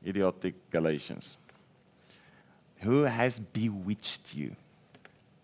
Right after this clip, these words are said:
So who has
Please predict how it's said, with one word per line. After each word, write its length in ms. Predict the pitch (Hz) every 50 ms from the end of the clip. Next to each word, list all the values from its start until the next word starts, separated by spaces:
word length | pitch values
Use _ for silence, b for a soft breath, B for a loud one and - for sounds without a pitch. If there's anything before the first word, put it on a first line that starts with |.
| _ - b b b b b b b b b b b b b b b _ _ _ _ _ _ _ _
So 280 | - - - 104 98 92
who 200 | - 90 98 117
has 460 | 143 139 127 - - - - -